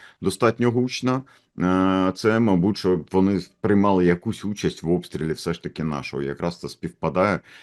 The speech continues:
з тим, що, що відбувалось. З одного боку, з іншого боку, е, і до того от почали. Давно не було, е, прильотів літаків, десь вони оминали Маріуполь, знову з'явились. Не знаю, до чого це,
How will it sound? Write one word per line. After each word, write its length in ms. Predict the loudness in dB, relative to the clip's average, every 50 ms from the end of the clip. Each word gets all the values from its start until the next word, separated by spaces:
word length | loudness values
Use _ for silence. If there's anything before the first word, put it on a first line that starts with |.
| -20 _
з 140 | -18 -14 -2
тим, 220 | 2 2 2 2
що, 240 | 0 0 -2 -2 -2
що 280 | -2 -6 0 0 0 2
відбувалось. 840 | 2 0 0 0 -4 -4 -4 -4 -4 -4 -2 -2 -2 -4 -4 -12 _ _ _ _ _ _ _
З 120 | -2 0
одного 360 | 0 2 2 2 2 2 2
боку, 360 | 2 4 4 4 4 2 -2 -4
з 140 | -2 -2
іншого 380 | -2 -2 0 0 0 0 2 0
боку, 640 | 0 2 2 2 0 0 0 2 4 4 4 2 0 -6 -18 -20 _ _ -4 -2
е, 280 | 0 2 2 2 2 0
і 80 | 0 2
до 140 | 2 2
того 340 | 2 2 0 0 0 0 0
от 160 | -2 -2 -2
почали. 420 | -4 -6 -4 -2 -2 -2 -2 -4 -2
Давно 420 | 0 0 0 2 2 2 2 2
не 120 | 2 0 -2
було, 440 | -2 -2 0 2 2 2 2 0 -6 _ _ _ _ _ _ -6
е, 180 | -4 -4 -4 -2
прильотів 480 | -2 0 2 4 4 4 2 0 -6 -8 -8
літаків, 500 | -8 -4 -4 -6 -6 -4 -4 -4 -4 -4 0
десь 240 | 0 0 0 2
вони 180 | 0 0 2 2
оминали 440 | 2 2 0 0 -2 -2 -2 -2 -4
Маріуполь, 520 | -4 -4 -4 -4 -4 -6 -6 -10 -12 -12 -12 -14 _ -16
знову 360 | -12 -6 -4 -2 -2 -2 -2
з'явились. 520 | -2 -4 -6 -6 -6 -8 -10 -12 -16 -18 _ -20 -20 -20 -20 _ _
Не 120 | 0 2 2
знаю, 260 | 2 2 2 2 2
до 120 | 0 0
чого 280 | 0 0 0 0 0 -2
це, 300 | -2 -2 -2 -2 -2